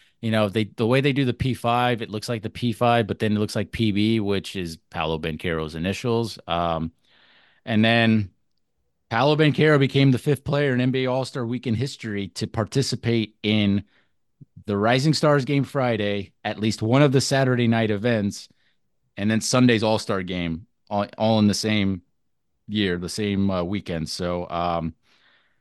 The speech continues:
yeah, as far as the All-Star game itself, you know, Paolo, when he did check in, he, he played some point center. Uh, Paolo was very unselfish, but unfortunately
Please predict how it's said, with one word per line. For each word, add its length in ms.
yeah, 180
as 120
far 200
as 80
the 100
All-Star 340
game 260
itself, 640
you 100
know, 160
Paolo, 440
when 100
he 80
did 180
check 260
in, 280
he, 260
he 180
played 300
some 140
point 320
center. 480
Uh, 380
Paolo 340
was 180
very 280
unselfish, 640
but 140
unfortunately 760